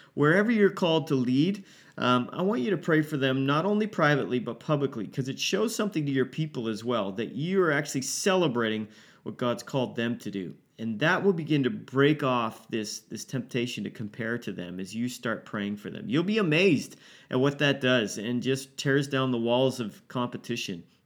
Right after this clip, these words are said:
too. Second thing is build a bridge to them. Maybe go out for coffee with them. Just begin to tear down all the walls that have been put up around that other person that you're so often to compare to.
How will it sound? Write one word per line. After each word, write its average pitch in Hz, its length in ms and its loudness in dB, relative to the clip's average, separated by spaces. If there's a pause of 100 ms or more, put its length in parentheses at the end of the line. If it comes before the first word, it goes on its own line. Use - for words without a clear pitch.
too. 113 240 -2 (960)
Second 180 380 2
thing 143 160 6
is 127 140 4
build 175 260 4
a 220 60 2
bridge 143 340 4
to - 100 -12
them. 104 200 -6 (1000)
Maybe 170 240 2
go 214 200 8
out 214 80 2
for 208 120 0
coffee 151 460 2
with 117 200 0
them. 104 140 -4
Just 202 220 -2
begin 302 240 2
to 330 80 2
tear 165 320 4
down 147 240 2
all 139 180 0
the 175 100 0
walls 147 360 2
that 151 60 0
have 127 80 -2
been 117 180 -2
put 175 240 -2
up 143 180 2
around 123 360 0
that 139 140 2
other 135 160 2
person 139 440 0
that 113 80 -2
you're 120 240 -2
so 156 260 -2
often 139 340 0
to 131 80 -6
compare 127 480 0
to. 156 320 4